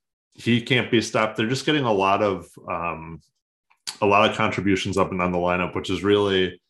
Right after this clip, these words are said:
as we've talked about with some of these other, um, series that concluded, that's,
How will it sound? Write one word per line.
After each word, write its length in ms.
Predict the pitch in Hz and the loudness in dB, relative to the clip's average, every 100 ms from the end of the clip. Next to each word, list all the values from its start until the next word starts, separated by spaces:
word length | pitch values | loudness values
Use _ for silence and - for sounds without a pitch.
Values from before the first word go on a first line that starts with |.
| _ _ - | _ _ -12
as 100 | 95 | -10
we've 100 | - | -4
talked 220 | 101 95 | -2 0
about 200 | 95 90 | -2 -2
with 80 | - | -4
some 120 | 95 | -6
of 60 | |
these 160 | 87 90 | -4 -2
other, 500 | 90 90 87 87 87 | 0 2 0 -2 -4
um, 340 | 87 85 82 | -4 -6 -8
series 760 | 82 - 92 87 85 78 - - | -10 -6 -2 -2 -2 -4 -8 -8
that 160 | 107 95 | -8 -6
concluded, 580 | 104 90 98 90 87 82 - - _ - | -6 -2 2 2 2 -2 -8 -20 _ -4
that's, 720 | 101 - - - - - | -4 -2 -4 -4 -6 -10